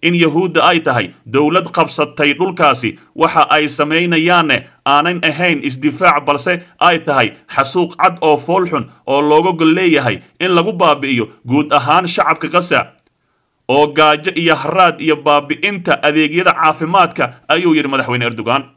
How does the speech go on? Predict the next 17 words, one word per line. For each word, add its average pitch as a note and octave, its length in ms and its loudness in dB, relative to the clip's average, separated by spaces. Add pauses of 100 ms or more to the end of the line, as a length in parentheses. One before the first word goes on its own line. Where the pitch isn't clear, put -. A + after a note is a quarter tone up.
(300)
Erdogan D#3+ 460 2
wuxuu F3 320 0
ku F#3 80 -2
celceliyey C3+ 540 -2 (180)
in E3+ 160 0
dhaqdhaqaaqa D3+ 640 0
iska C#3+ 220 -2
caabinta D#3 420 -2
Islaamiga D#3+ 460 -2
Xamaas D3+ 400 0 (240)
aysan C#3+ 400 0
mar F#3+ 280 0
kale E3 280 2
iyo D#3+ 160 2
mar F3+ 160 0
kale D#3 240 0
ahayn D3+ 320 -2